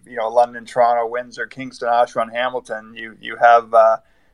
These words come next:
Ontario cities with, with both colleges and universities. So I, I'm sure you're gonna, you're, you're looking to tap into the, the student, uh, population in,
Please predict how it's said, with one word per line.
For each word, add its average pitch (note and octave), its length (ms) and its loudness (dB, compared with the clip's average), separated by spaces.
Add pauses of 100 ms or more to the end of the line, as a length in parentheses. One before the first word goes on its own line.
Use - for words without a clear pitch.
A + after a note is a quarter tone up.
(500)
Ontario C3+ 500 0
cities B2 500 -8
with, A#2 360 -4
with B2 360 -6
both C3 360 -2
colleges B2+ 560 -2
and A#2+ 100 -14
universities. A#2+ 840 -4
So A#2 140 -2
I, A2 220 0
I'm A#2 140 -6
sure C3 240 -4
you're A#2+ 160 -8
gonna, A#2 500 -4
you're, A#2 320 -12
you're A#2+ 180 -10
looking A#2+ 320 -4
to A2 80 -8
tap A#2+ 360 2
into A#2 220 -6
the, G#2+ 320 -8
the A2+ 100 -14
student, B2+ 560 -8
uh, G#2+ 160 2
population A2 800 -2
in, A2 260 -10